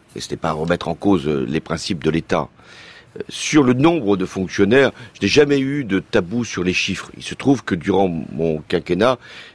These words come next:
euh, il y en a eu, euh, à peu près autant. Euh, et il n'y a pas donc eu de, de coupe claire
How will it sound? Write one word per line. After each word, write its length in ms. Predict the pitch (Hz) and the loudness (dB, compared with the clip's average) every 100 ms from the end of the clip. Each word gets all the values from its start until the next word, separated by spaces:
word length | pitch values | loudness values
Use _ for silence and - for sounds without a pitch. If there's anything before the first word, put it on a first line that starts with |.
| - | -4
euh, 120 | 76 - | -2 0
il 80 | |
y 60 | 95 | 2
en 80 | 92 | 4
a 80 | 90 | 4
eu, 280 | 104 101 | 4 4
euh, 220 | 87 82 - _ _ | 4 4 0 _ _
à 40 | - | -10
peu 120 | 90 | -10
près 360 | - 101 95 82 - | 0 4 4 4 0
autant. 440 | 104 101 117 85 - _ - | -2 0 0 0 -6 _ -6
Euh, 340 | 67 67 55 | -4 -2 -2
et 140 | 50 76 | -2 -2
il 80 | 73 | -4
n'y 100 | 65 | -6
a 40 | |
pas 160 | 69 76 | -6 -4
donc 260 | 87 - | -6 -6
eu 120 | 78 | -8
de, 220 | 80 76 71 - - _ | -4 -4 -4 -10 -20 _
de 80 | - | -10
coupe 300 | 76 - 98 - | -8 -6 -8 2
claire 340 | 113 101 73 | 4 4 2